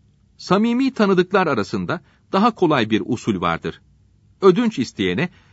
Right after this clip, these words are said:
"Falanca gün bana aynı miktar para hediye edersen, şu parayı sana hediye ederim." denir. O da kabul ederse para alınmış olur. Sual.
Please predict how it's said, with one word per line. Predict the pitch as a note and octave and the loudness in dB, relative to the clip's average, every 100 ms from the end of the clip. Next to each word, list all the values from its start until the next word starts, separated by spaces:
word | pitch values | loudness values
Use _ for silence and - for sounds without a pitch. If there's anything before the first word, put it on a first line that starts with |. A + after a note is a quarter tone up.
| _ | _
"Falanca | - A3+ A#3+ G3+ C#3+ | -4 -2 0 0 -2
gün | A2 F3 C3+ | -2 -4 0
bana | E3+ F3+ | -2 -2
aynı | E3+ G#3 F3 | -2 -2 0
miktar | B2+ A#2+ D#3 C3 | -4 -4 -4 -4
para | - C3+ B2+ | -2 -2 -2
hediye | C3+ A2+ C3+ B2+ | -2 -4 -2 -2
edersen, | C3+ G#3 - G2+ _ _ _ | -2 -4 -4 -8 _ _ _
şu | - B3 | -8 -4
parayı | G#3 B2+ C#3 | -2 -2 -2
sana | - D3+ D#3+ | -2 -4 0
hediye | D#3+ B2+ F#3 C#3 | -2 0 0 2
ederim." | F#2+ E2+ D#2+ | 0 -6 -2
denir. | G2+ A#2+ - _ _ _ | -2 -2 -6 _ _ _
O | G3+ E3+ | 0 0
da | |
kabul | C3 D3+ C3+ F3+ | 0 -2 0 0
ederse | F#2 F2 F2 F3 | 0 -4 -4 -6
para | - A#2 D#3 - | -4 -2 -2 -2
alınmış | B2 G2+ E2+ - | -2 -2 -6 -8
olur. | D#2 D2 _ _ _ _ _ _ _ _ _ _ _ _ _ _ _ _ _ _ _ _ _ _ _ _ _ _ _ _ _ _ _ _ _ | -10 -12 _ _ _ _ _ _ _ _ _ _ _ _ _ _ _ _ _ _ _ _ _ _ _ _ _ _ _ _ _ _ _ _ _
Sual. | - - D#3+ | -10 -2 -2